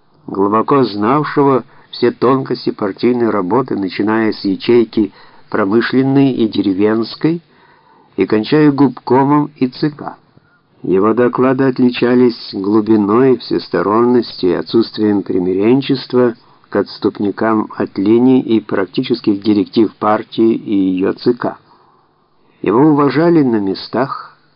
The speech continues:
но, побаиваясь его квалифицированных оценок, более серьезно готовились к контратакам по его выводам. Я не помню, однако, случаев,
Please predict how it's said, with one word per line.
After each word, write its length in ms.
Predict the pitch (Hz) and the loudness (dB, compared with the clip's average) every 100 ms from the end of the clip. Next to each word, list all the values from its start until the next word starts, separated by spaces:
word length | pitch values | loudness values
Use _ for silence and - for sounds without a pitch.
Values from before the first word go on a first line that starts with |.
| _ _ | _ _
но, 180 | 107 113 | -10 -8
побаиваясь 840 | - 123 110 143 151 127 110 - - | -4 0 2 2 4 2 0 -2 -4
его 340 | 95 104 92 | -2 -2 -4
квалифицированных 880 | - 92 92 92 - 113 101 92 - | -8 -8 -6 -6 -4 -2 -2 -4 -6
оценок, 640 | 85 - 139 165 92 - - - - - - - | -8 -2 0 0 -2 -6 -20 -20 -20 -20 -18 -6
более 320 | 85 123 147 | 2 4 4
серьезно 540 | 151 139 117 131 143 | 4 4 4 4 2
готовились 720 | 135 113 95 107 123 123 - - _ _ _ _ | 0 0 0 0 2 0 -4 -20 _ _ _ _
к 40 | |
контратакам 1080 | - 110 101 98 92 - 110 143 143 131 127 - _ _ _ _ | -2 0 -2 -4 -6 -4 -2 -2 0 0 -2 -6 _ _ _ _
по 80 | 90 | -2
его 240 | 90 101 | 0 2
выводам. 580 | 107 143 107 82 - - _ _ _ - _ _ - | 2 2 0 -6 -14 -18 _ _ _ -20 _ _ -2
Я 160 | 110 | 2
не 120 | 151 | 2
помню, 380 | 156 190 185 170 | 4 2 4 2
однако, 440 | 139 151 170 160 139 | 2 0 2 0 0
случаев, 760 | - 180 185 - - 73 69 | 0 0 2 0 -4 -4 -6